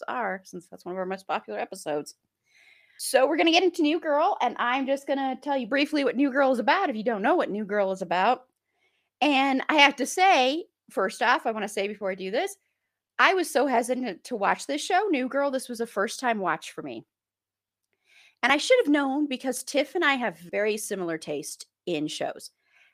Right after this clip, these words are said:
And because Tiff loved it, I should have known that meant that I would love it. And I love this show. Uh, there are a couple issues I have with it, but they're so small that I just,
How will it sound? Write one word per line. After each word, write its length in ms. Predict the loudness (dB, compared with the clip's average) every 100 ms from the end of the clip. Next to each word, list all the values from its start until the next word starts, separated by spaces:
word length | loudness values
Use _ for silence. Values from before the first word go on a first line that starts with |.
| _ -4
And 560 | 0 2 2 0 -2
because 360 | -8 -2 -2 0
Tiff 300 | -2 -4 -2
loved 260 | -2 -2
it, 100 | -2
I 80 | -2
should 220 | -4 -4
have 120 | -4 -2
known 600 | 2 4 4 2 -2 -6
that 240 | -2 0 0
meant 340 | -4 -4 -6 -4
that 120 | -4
I 120 | -2
would 160 | -4 0
love 180 | 0 0
it. 220 | -4 -8 _ _ _ _ _ -2
And 140 | 2
I 160 | 2 0
love 600 | -4 0 2 4 2 -2
this 260 | -6 -4 -6
show. 320 | -6 -4 -6 -8 _ _ -20 _ _ _ _
Uh, 120 | 2 4
there 200 | 4 6
are 160 | 8
a 60 | 6
couple 280 | 4 -2 0
issues 320 | -2 -2 -2
I 80 | 0
have 180 | 2
with 120 | 0 0
it, 80 |
but 100 | -2
they're 140 | -2 -4
so 240 | -2 -4
small 520 | -4 -4 -2 0 -2 -4
that 160 | -2 0
I 100 | 0
just, 600 | 0 0 -2 -8 -18